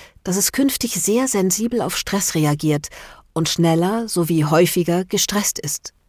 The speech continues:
Die sogenannte Stressachse, ein Aktivierungsprozess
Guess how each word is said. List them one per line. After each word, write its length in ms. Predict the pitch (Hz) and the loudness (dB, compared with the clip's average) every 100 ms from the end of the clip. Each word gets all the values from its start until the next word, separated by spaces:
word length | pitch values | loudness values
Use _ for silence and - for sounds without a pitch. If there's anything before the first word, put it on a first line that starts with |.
| _ _ _ _ _ _ _ _ _ _ _ - | _ _ _ _ _ _ _ _ _ _ _ -2
Die 80 | 175 | 2
sogenannte 720 | 247 269 233 233 - 208 220 - | 4 4 2 0 0 -2 -4 -8
Stressachse, 1040 | - - 208 - - 151 - - 135 - _ _ _ - | -6 0 0 0 -4 -6 -4 -6 -8 -12 _ _ _ -2
ein 360 | 175 165 165 - | 0 2 0 -2
Aktivierungsprozess 1300 | 175 - 180 170 247 254 247 - 214 - 214 214 - | -8 0 2 4 2 2 -2 -2 -2 0 0 0 -2